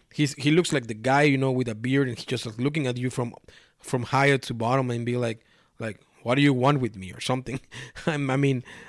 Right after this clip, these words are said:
uh, they, they all look creepy. The bishop looks creepy. Um, the hunter, hunter looks, look, hunter looks okay. Hunter looks like a, you know, like, a character that you can play with. You know, it's like a,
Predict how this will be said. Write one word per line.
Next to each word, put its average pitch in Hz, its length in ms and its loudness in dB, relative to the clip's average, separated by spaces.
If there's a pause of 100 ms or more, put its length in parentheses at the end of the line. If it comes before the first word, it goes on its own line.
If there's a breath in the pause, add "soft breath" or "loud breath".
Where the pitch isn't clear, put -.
uh, 139 140 -4
they, 147 200 4
they 160 160 8
all 175 160 8
look 160 160 4
creepy. 139 380 2
The 120 400 -6
bishop 151 480 4
looks 135 240 -2
creepy. 135 640 0 (380 soft breath)
Um, 117 420 -6 (140)
the 127 140 -4
hunter, 240 340 2
hunter 294 260 0
looks, 208 300 0 (280)
look, 233 200 -2
hunter 370 220 4
looks 302 200 6
okay. 143 240 2
Hunter 226 240 0
looks 214 160 0
like 202 140 2
a, 147 120 0 (340 soft breath)
you 226 80 -2
know, 175 120 4
like, 151 220 2 (920)
a 151 80 2
character 185 360 4
that 160 100 6
you 143 100 4
can 165 140 0
play 139 180 0
with. 120 160 -2
You 123 80 -4
know, 120 120 -4
it's 120 120 -8
like 120 120 -2
a, 113 120 -10